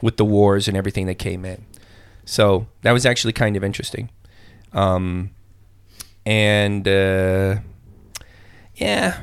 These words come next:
I watched a lot of, um, I watched Scala Grim, Scholia Gladiatora, The Metatron,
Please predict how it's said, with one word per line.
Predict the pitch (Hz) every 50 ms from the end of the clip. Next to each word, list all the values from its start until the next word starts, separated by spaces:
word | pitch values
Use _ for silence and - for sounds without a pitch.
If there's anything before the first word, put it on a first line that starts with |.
| - - - -
I | - 127
watched | 127 139 139 135 - -
a | 135 131
lot | 131 127 127 127
of, | - -
um, | 110 110 107 107 107 107 - - - - - - -
I | - 120 131
watched | 139 151 151 139 - - - - - -
Scala | - - - - - 139 139 139 143 147 151 143
Grim, | 123 - 117 113 107 113 127 135 - - - - - - - - - - - -
Scholia | - - - - - - - - - - - 127 131 135 147 151 151 147 151 143 139 135
Gladiatora, | 131 - 120 120 123 127 123 123 120 117 - - - - 127 120 113 98 90 90 - 120 - - - - - - - - - - - - - - - - - - 110 113 - - -
The | 120 120
Metatron, | 120 127 135 156 180 165 - - 165 151 147 147 143 147 151 160